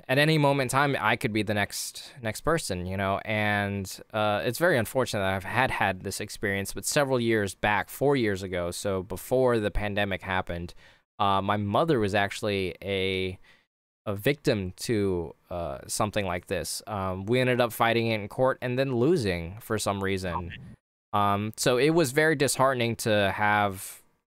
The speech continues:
Speaker 1: memories like this flood back and, and, and realize that it, it very much impacted my own home. So
Speaker 2: Oh,
Speaker 1: yeah,
Speaker 2: yeah.
Speaker 1: it, it was, it was kind of a scary time. I basically just went to work and came directly home.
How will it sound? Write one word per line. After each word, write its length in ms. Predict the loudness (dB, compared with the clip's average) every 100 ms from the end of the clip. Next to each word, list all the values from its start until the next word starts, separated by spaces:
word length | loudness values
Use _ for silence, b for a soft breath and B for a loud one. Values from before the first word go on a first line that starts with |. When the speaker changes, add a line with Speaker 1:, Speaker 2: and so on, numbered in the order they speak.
| _ _ _ _
Speaker 1:
memories 540 | -2 2 2 2 2 2
like 180 | -2 0
this 220 | 0 -2
flood 380 | -2 0 0 2
back 420 | 2 4 0 -4
and, 440 | -6 -4 -4 -8 -8
and, 160 | -8
and 220 | -8 -6
realize 460 | -2 0 2 0 -2
that 180 | -6 -6
it, 160 | -8 -6
it 200 | -8 -2
very 260 | 0 0
much 240 | 0 -4 -4
impacted 500 | -8 -4 -2 -4 -4
my 220 | -4 -2
own 160 | 0 2
home. 320 | 0 -2 -8 -16 b b _ _ _ _ -8
So 540 | -2 2 2 2 2
Speaker 2:
Oh, 40 | 2
Speaker 1:
yeah, 300 | 2 4 4
Speaker 2:
yeah. 60 |
Speaker 1:
it, 140 | 4 4
it 60 | 4
was, 160 | 2
it 120 | 2 2
was 120 | 2
kind 160 | 2
of 60 | 2
a 60 | 2
scary 320 | 2 2 2
time. 200 | 2 2
I 60 |
basically 380 | 2 2 2 0
just 240 | 0 0 0
went 240 | 0 -2
to 80 | 0
work 180 | 0 0
and 100 | -4
came 280 | -4 -4
directly 460 | -2 0 2 0 -4
home. 340 | -2 -2 -4